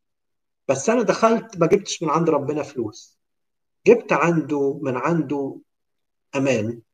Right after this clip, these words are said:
جبت من عنده تشجيع، جبت من عنده ثقة ويقين إن هو موجود معايا، وإن هو حاضر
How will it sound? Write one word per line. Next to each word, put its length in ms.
جبت 220
من 140
عنده 680
تشجيع، 680
جبت 240
من 140
عنده 380
ثقة 500
ويقين 680
إن 100
هو 220
موجود 460
معايا، 460
وإن 180
هو 300
حاضر 400